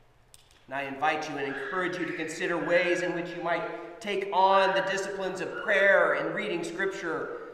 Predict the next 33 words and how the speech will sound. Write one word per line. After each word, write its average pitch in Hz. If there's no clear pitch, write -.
of -
fasting 185
and 175
tangible 196
acts 202
of 160
love 190
to 175
those 185
who 185
are 175
in 170
need 175
during 165
this 160
Lenten 165
season. 139
And 175
I 202
want 220
to -
focus 208
our 156
time 175
this -
evening 156
on -
the 165
call 165
to -
self-examination 147
and 123
repentance. -